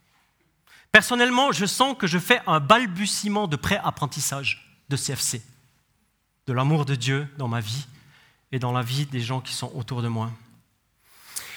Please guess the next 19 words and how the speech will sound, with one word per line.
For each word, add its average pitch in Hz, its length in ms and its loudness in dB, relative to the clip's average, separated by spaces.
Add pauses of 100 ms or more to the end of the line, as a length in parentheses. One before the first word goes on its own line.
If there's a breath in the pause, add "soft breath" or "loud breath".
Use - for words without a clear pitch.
(180 loud breath)
Alors 214 160 4
je 208 100 4
me 233 80 4
dis 254 140 2
que 226 60 -2
j'ai 196 120 4
besoin 196 220 4
d'une 226 160 2
ressource. 180 540 0 (1080)
Amen. 151 320 0 (1600)
Un 143 40 0
peu 208 120 2
comme 202 200 2
si 190 200 -2
j'avais 180 540 4
un 135 100 -4
tout 208 160 -2
petit - 180 -2
verre, 147 400 2